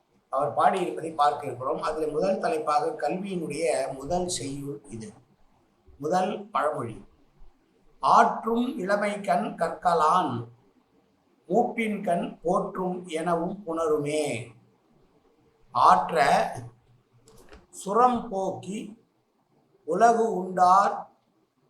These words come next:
உலகுண்டார் இல்லை இல்லை, இல்லையே இல்லை, மரம் போக்கி கூலி கொண்டார் என்று சொல்றார்.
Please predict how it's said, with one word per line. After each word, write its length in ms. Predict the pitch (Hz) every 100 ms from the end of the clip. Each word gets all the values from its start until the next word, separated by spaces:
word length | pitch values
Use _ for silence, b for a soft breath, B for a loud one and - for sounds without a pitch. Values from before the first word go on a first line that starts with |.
| _ -
உலகுண்டார் 960 | 170 226 196 185 185 165 175 - -
இல்லை 520 | 151 170 175 180 175 165
இல்லை, 580 | 147 143 143 139 123
இல்லையே 640 | 123 147 170 175 180 185 156
இல்லை, 640 | 139 135 143 143 143 - _ _ _ _ _ _ _
மரம் 500 | 127 147 214 247 233
போக்கி 600 | 196 185 - 170 175 175 - -
கூலி 400 | 185 190 185 -
கொண்டார் 840 | - 147 127 123 143 135 120 117 120
என்று 240 | - 135
சொல்றார். 260 | 117 -